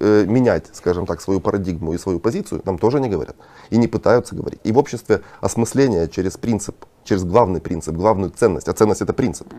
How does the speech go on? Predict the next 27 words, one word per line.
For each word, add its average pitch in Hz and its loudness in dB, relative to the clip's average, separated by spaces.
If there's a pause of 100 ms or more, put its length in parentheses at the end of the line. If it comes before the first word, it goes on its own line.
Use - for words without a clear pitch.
в - -4
любом 95 0
случае, - -14 (1040)
э, 101 4
его 107 0
не 117 0
существует. 92 -6 (200)
И 123 0
вот 156 4 (140)
спасибо 160 -2
Дональду 104 0
Фредовичу 135 -2
за 92 -6
то, - -4
что 110 -6
он, 135 0 (180)
по 104 -2
крайней 135 2
мере, 123 -2
акту-, - -6
Байден 80 4
говорит: 80 -4 (180)
«Моя 107 6
ценность 78 -2
и 107 -4
мой 101 4
интерес — - -6